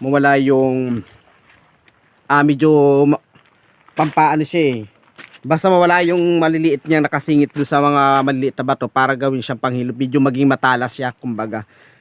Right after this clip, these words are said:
Yun lang ang gagawin dito guys. Ngayon lang ako nakaparito guys ng ako lang solo. Ayan, sinubukan ko lang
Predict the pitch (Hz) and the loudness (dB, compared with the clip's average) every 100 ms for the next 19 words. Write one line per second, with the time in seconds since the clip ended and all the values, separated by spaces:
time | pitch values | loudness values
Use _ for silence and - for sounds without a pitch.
0 | _ _ _ - 120 127 139 131 131 127 | _ _ _ -10 -4 -2 -2 0 0 0
1 | 135 123 127 123 107 107 104 - - - | -2 -4 -6 -4 -2 -4 -6 -14 -16 -14
2 | - - _ _ - _ _ _ _ _ | -14 -14 _ _ -20 _ _ _ _ _
3 | _ _ _ - - - - _ _ _ | _ _ _ -20 -18 -18 -18 _ _ _
4 | - - - 147 170 180 196 175 180 175 | -20 -20 -12 -2 0 0 -2 -2 0 0
5 | 160 151 151 - 151 139 131 139 143 - | -2 -4 -4 -4 -6 -4 -4 0 -2 -2
6 | 147 143 117 107 107 _ _ _ _ _ | -4 -4 -6 -8 -10 _ _ _ _ _
7 | _ _ 117 117 123 151 139 156 156 151 | _ _ -6 -4 -4 -6 -2 -2 -2 -4
8 | - 143 143 | -2 0 0